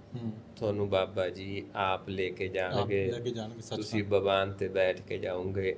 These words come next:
Speaker 1: ਹੂੰ।
Speaker 2: ਸੋ ਐਸੇ ਫਿਰ ਜਦੋਂ ਸੁਣਾਏ ਜਾਂਦੇ, ਫਿਰ ਜੀਵ ਉੱਥੇ ਜੁੜਦੇ ਆ। ਫਿਰ ਉਹ ਪ੍ਰਚਾਰ ਆ ਅੱਗੇ ਤੇ ਅੱਗੇ, ਕਿਉਂਕਿ ਬਿਜ਼ਨਸ ਦੇ ਵਿੱਚ ਫਿਰ ਉਹ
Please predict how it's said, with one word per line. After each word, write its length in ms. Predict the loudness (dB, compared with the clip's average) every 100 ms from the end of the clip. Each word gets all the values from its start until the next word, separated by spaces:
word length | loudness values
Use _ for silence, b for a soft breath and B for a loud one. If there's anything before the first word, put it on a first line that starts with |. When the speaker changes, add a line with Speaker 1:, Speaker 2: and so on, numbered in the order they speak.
| -4 -6
Speaker 1:
ਹੂੰ। 300 | -4 -4 -6 -8 -16 -20 -20
Speaker 2:
ਸੋ 240 | -14 6 10
ਐਸੇ 800 | 12 10 6 6 8 10 10 6
ਫਿਰ 140 | 0 -2
ਜਦੋਂ 520 | 0 2 4 2 0 -6
ਸੁਣਾਏ 420 | -4 2 6 6
ਜਾਂਦੇ, 340 | 6 2 0 -4
ਫਿਰ 240 | 0 -4
ਜੀਵ 260 | -2 -6 -8
ਉੱਥੇ 200 | -8 -10
ਜੁੜਦੇ 400 | -8 -12 -12 -12
ਆ। 80 | -12 -16 -20 -20 -20 -20 -20 -20 -14 -14 -14 -18 B B B -14
ਫਿਰ 100 | 2
ਉਹ 60 | 2
ਪ੍ਰਚਾਰ 600 | 6 4 8 10 10 10
ਆ 140 | 10
ਅੱਗੇ 240 | 8 4 -2
ਤੇ 200 | 0 -2
ਅੱਗੇ, 180 | 2 -2
ਕਿਉਂਕਿ 220 | 2 2
ਬਿਜ਼ਨਸ 400 | 4 4 4 2
ਦੇ 140 | 0
ਵਿੱਚ 200 | -2 -4
ਫਿਰ 180 | -4 2
ਉਹ 120 | 2